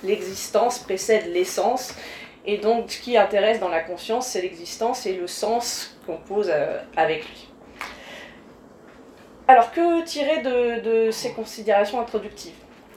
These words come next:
Euh, alors, finalement, compte tenu de ce, du fait que selon cette répartition des sciences, seule la philosophie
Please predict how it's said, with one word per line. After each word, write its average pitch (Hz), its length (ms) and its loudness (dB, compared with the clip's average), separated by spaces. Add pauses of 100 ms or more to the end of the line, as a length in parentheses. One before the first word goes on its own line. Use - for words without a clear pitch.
(220)
Euh, 170 300 4 (720)
alors, 233 460 8 (640)
finalement, 214 480 0
compte 277 300 2
tenu 285 340 2
de 226 160 -2
ce, - 380 -4 (460)
du 208 120 -8
fait 262 320 4
que 226 100 0
selon 247 320 0
cette 226 220 -2
répartition 269 800 2
des 233 140 -4
sciences, - 600 -4 (640)
seule 262 540 6
la 208 180 2
philosophie 262 800 -4